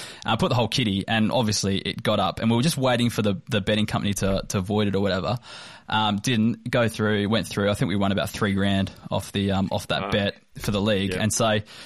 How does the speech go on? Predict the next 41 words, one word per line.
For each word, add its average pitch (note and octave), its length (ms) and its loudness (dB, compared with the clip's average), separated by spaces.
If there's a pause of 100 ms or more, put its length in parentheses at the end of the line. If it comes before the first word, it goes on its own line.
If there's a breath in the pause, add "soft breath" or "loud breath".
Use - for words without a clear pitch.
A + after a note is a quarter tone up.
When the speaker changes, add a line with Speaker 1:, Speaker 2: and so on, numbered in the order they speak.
(260 loud breath)
Speaker 1:
yeah, B2+ 380 2
but E3 140 2
the D#3+ 60 0
thing C4+ 160 2
is, G3+ 80 2
we C#3+ 100 2
didn't G#3 140 2
actually C#4+ 180 2
go E3 140 2
large A2+ 340 2
with A#2 120 0
it. G2 80 2
We G#2+ 120 -2
kind G3 180 0
of A3+ 80 0
dwindled A#2+ 320 2
it G#2+ 80 2
away G2+ 300 2
with, G2+ 140 -2
like, G2 140 2
more G#2 220 2
punting G2+ 500 0 (120)
over G#2+ 120 0
the F#2 80 -2
time, G#2 220 0
as C3 80 2
punting, G2 460 -2 (200)
as G#2+ 200 -2
punters G#2 320 -2
clubs G2 240 -2
do, F#2+ 140 -2
and G2 140 2 (360 loud breath)
we A2 80 4
ended E3 160 4
up - 40 -4
losing G#3 260 2
<laughs> G3 60 4
most - 200 2
of - 100 0
it D#3+ 160 2
anyway. A#2 380 2